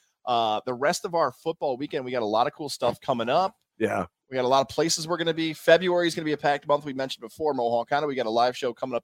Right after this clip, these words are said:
Speaker 1: at Hooters that I have to text our guy Dan
Speaker 2: Hey,
Speaker 1: about.
Speaker 2: hey, Jordan, can we do a Levac and Guys slumber party with just all women staying in a hotel?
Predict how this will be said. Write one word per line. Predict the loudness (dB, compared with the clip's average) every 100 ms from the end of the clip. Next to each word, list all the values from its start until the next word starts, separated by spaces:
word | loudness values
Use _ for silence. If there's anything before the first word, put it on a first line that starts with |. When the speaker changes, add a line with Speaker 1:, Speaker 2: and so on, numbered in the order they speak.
| -8
Speaker 1:
at |
Hooters | -6 -4 -4
that | -4
I | -6
have | -6
to | -10
text | -10 -6
our | -6
guy | -4 -4
Dan | 2 6
Speaker 2:
Hey, | 6 4
Speaker 1:
about. | 2 2 4
Speaker 2:
hey, | 4
Jordan, | 6 10 10 10
can | 8 8
we | 6
do | 4 8 10
a | 12 10
Levac | 10 6 6
and | 4 4
Guys | 4 4
slumber | 6 6 4
party | 6 6 6
with | 4
just | -2 -2
all | 4 8 10 8
women | 8 6 6 4 0 -8 _ _ -20
staying | 0 4 4
in | 4
a | 4
hotel? | 2 4 4 4 2